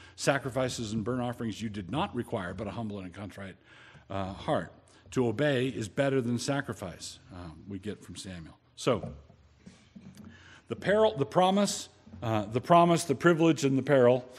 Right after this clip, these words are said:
uh, all of this goes together. It's all part of the same framework. Covenant living is living in terms of God's blessings and cur-,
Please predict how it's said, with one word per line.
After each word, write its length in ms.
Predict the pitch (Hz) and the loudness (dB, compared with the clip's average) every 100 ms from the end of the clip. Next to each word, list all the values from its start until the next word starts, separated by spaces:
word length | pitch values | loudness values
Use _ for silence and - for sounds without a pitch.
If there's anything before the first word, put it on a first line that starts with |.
| - - | -20 -6
uh, 140 | 117 117 | 2 4
all 300 | 120 151 180 | 8 8 10
of 80 | 156 | 6
this 220 | 147 - | 2 2
goes 440 | 123 139 143 131 | 4 6 4 2
together. 460 | - 117 131 98 95 | -4 0 2 2 -2
It's 100 | - | 0
all 180 | 143 170 | 2 2
part 300 | - 151 143 | 2 2 2
of 80 | |
the 60 | 120 | -2
same 500 | - 135 131 131 120 - - - | -4 -2 0 0 -2 -10 -20 -20
framework. 560 | - 139 131 110 80 - - - - - - - - - - - | 0 4 6 4 0 -10 -20 -20 -20 -20 -16 -10 -8 -8 -8 0
Covenant 420 | 160 175 202 170 | 4 6 4 2
living 440 | 151 131 123 143 139 | 4 4 4 -2 -2
is 280 | 123 110 | -2 -2
living 480 | 113 156 160 170 170 | 0 0 2 0 -2
in 320 | 131 139 156 | -4 -2 -2
terms 520 | 151 147 127 127 135 - | -2 -2 0 0 -4 -6
of 240 | 110 107 | -8 -8
God's 300 | 110 113 101 | -8 -8 -10
blessings 640 | 85 120 143 - 143 143 - | -10 -6 -6 -4 -4 -4 -6
and 240 | 107 107 | -10 -8
cur-, 200 | - 92 | -8 -10